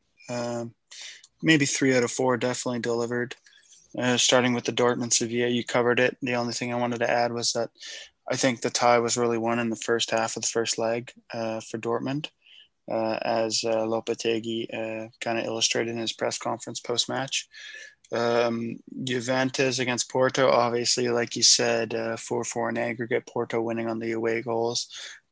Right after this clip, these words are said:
Brilliant performance by Pepe, and, uh, just the positioning,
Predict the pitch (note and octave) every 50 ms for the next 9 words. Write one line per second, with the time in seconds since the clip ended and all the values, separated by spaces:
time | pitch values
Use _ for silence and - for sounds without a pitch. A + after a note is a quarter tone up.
0 | - - B2 B2+ C3+ C#3 C#3 C3+ C3 C3 C3 B2+ B2 B2 - B2 - - B2+ B2
1 | A#2+ A#2+ A#2 - - B2+ A#2+ A#2 - - B2+ A#2+ A2+ - C3 B2 B2 B2 C3 B2
2 | A#2+ A#2 B2 - _ - - - - - - - - _ _ _ - B2 A#2+ A#2+
3 | A#2+ A#2+ A#2 A2 - C3 - - C3+ - C#3 C3+ A#2+ A#2+ C3+ C3+ C3+ - - C#3
4 | C3 C3 C3+ C3 C3 C3 C3 C3 C3 -